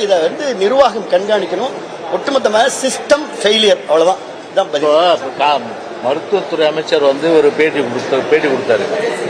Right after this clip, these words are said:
Speaker 2: நீங்க கேள்வி கேட்டிருக்கீங்க, இந்த மாதிரி வந்து காவல்துறை என்ன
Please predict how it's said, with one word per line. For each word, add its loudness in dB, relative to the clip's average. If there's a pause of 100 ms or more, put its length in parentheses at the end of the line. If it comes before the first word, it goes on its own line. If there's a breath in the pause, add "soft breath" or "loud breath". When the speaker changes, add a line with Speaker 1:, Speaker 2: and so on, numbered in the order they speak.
(140)
Speaker 2:
நீங்க 2
கேள்வி 0
கேட்டிருக்கீங்க, -2 (640)
இந்த 4
மாதிரி 4
வந்து 4 (180)
காவல்துறை 4
என்ன 2